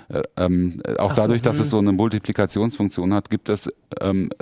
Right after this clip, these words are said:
Speaker 1: steigt die, das politische Bewusstsein für ein bestimmtes Problem.
Speaker 2: Hm.
Speaker 1: Selbst wenn die Leute nicht klicken. Aber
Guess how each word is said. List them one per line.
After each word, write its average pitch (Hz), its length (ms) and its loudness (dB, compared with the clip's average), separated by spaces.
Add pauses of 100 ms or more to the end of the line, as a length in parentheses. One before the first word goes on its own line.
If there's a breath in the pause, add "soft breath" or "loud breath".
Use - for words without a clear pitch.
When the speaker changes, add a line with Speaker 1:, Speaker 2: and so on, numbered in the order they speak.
Speaker 1:
steigt 95 360 -2
die, 104 180 -2
das - 200 -4
politische 98 380 -2
Bewusstsein 90 480 -2
für 92 60 -4
ein 90 80 0
bestimmtes 87 420 -4
Problem. 85 400 0
Speaker 2:
Hm. 71 100 -10 (460 loud breath)
Speaker 1:
Selbst 95 240 -2
wenn 104 120 2
die 90 60 2
Leute 87 260 2
nicht 101 200 -2
klicken. 78 380 -4 (140)
Aber 85 340 0